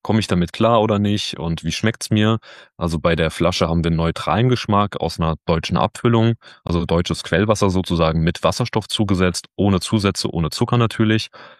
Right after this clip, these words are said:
Und bei der Dose haben wir auch genau dasselbe, bloß mit einem leichten Zitronenaroma,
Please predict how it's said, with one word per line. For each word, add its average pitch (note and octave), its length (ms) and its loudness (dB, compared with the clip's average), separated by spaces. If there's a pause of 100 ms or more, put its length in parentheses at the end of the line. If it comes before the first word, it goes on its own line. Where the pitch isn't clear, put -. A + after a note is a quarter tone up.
(120)
Und F2+ 280 2
bei E2 180 2
der E2 160 0
Dose G2+ 460 2
haben F2 240 0
wir - 100 0
auch A2 220 2
genau F2 240 0
dasselbe, A#2+ 460 0
bloß F#2 440 -2 (280)
mit F#2 180 -4
einem F2 100 2
leichten F2 460 0
Zitronenaroma, E2+ 1000 0